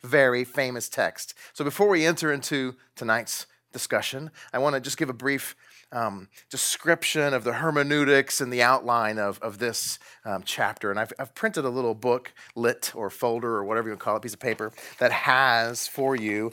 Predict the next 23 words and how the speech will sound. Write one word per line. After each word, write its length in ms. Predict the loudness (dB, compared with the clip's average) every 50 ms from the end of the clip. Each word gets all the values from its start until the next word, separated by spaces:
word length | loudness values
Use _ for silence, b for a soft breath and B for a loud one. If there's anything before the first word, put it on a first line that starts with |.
| B B B B
the 160 | B 0 4 4
outline 540 | 4 4 4 0 0 0 0 2 0 0
of 140 | -2 -4 -6
the 140 | -4 -4 -4
entire, 680 | -4 -4 -6 -6 -4 -2 0 0 0 2 0 0 -2 -6 B B B B B
um, 180 | B -10 -8 -6
chapter. 540 | -6 -4 -2 -2 -4 -4 -6 -8 -8 -8 -8 -16 _ B B B B B B B B B B _ _ _ _ _ _ _ _ _ -20 _ _ _ _ b b b b b b b
Isaiah 420 | b 0 2 6 6 6 8 6 6
chapter 380 | 6 8 6 6 6 2 0
fifty-three 640 | 2 2 0 0 0 -6 -4 -2 0 2 2 2 2 2 2
is 300 | 2 2 2 2 0 -2
the 120 | -2 -4
fourth 720 | -4 -6 -12 -8 -4 0 2 4 4 2 2 0 -6 -12 -12 _
servant 720 | -6 -4 -2 -2 -2 2 4 4 4 4 2 -2 -4 -4 -8 -4
song 760 | -4 -2 -2 0 2 4 6 6 6 6 4 2 -2 -8 -10 _ -2
of 120 | 0 4 6
Isaiah. 640 | 6 6 6 4 2 0 2 2 4 4 2 0 0
And 100 | 0 0
what 100 | 0 2
that 180 | 2 2 2
means 400 | 0 -2 -2 -2 -2 -4 -6 -6
is 380 | -4 -2 -2 -2 -2 -6 -8 -12 B B B B B B B B
there's 320 | 2 2 2 2 0 -6